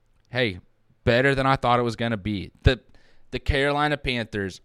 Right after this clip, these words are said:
are going to get Dan Quinn fired because this is a division game, and you're gonna lose it.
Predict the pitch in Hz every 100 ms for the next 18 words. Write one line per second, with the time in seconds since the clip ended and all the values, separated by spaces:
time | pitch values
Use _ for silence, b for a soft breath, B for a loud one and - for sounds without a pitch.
0 | - 104 90 104 107 - 101 107 101 -
1 | 101 92 90 95 87 85 78 71 55 -
2 | - b b 120 139 123 107 120 127 120
3 | 120 120 110 117 127 123 113 117 160 160
4 | b b b b 113 113 123 98 123 113
5 | 107 104 90 -